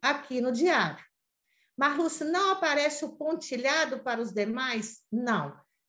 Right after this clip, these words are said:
Nesse modelo de diário, registra-se apenas as faltas, ok? Aqui em cima estarão lançados pelo sistema, não é pelo professor, é pelo sistema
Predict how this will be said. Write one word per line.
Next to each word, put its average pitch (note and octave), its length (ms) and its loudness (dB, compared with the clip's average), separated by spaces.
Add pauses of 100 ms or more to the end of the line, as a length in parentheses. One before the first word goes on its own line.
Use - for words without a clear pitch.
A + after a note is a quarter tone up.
(180)
Nesse C4+ 540 4
modelo A3+ 420 0
de F#3+ 160 -6
diário, G3+ 480 -2 (280)
registra-se B3+ 800 -2
apenas A#3 540 -2
as C#4+ 240 0
faltas, - 720 -6 (300)
ok? C#4 600 2 (760)
Aqui C4 440 2
em D4+ 40 0
cima C4 800 -2 (320)
estarão C#4+ 500 0
lançados A3+ 1040 -2 (240)
pelo C4 320 4
sistema, C4+ 880 -2 (160)
não B3 300 0
é C4+ 140 2
pelo A3+ 360 0
professor, G#3 800 -4 (320)
é F3+ 80 -6
pelo A3+ 380 0
sistema C4+ 840 -2